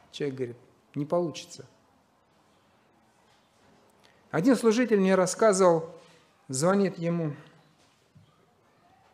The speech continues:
человек, просит верующий помощи духовной. Он говорит, «Я выслушал его, поговорили». Я говорю, «Сделай,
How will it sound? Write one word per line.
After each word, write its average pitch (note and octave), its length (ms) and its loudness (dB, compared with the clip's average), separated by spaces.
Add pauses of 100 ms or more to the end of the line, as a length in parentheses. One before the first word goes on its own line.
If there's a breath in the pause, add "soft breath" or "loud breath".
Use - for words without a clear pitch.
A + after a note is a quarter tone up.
(1000 loud breath)
человек, G#3 440 2 (460)
просит C#3 380 -6
верующий F3 500 0
помощи F3 420 -6
духовной. C3 600 -12 (100)
Он C#3 80 -8
говорит, C3+ 180 -6
«Я D3+ 120 0
выслушал G3+ 460 -4
его, D3+ 100 -2
поговорили». D#3+ 680 -2 (200)
Я C#3+ 100 -2
говорю, C#3+ 260 -4
«Сделай, E3 600 0